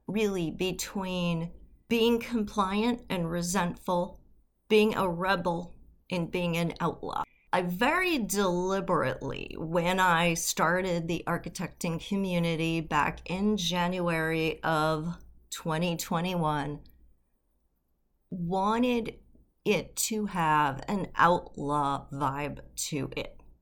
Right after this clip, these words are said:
because an outlaw is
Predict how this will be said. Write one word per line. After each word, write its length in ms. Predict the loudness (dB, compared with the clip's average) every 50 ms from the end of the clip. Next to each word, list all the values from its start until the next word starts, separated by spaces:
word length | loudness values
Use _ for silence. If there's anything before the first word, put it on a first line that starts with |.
| _ _ _ _ _ _ _ _ _ _ -2
because 840 | 0 0 0 -2 -6 -6 -4 -2 0 0 0 0 0 -2 -4 -4 -6 _ _ _ _ _ _ _ _ _ _ _ _
an 160 | -2 -2 -2 0 0
outlaw 720 | 0 0 0 -2 -4 -4 -2 0 2 0 0 0 -2 -8 -10 -16 -20 -20 _ _ _ _ _ _ 0
is 320 | 0 0 2 0 -2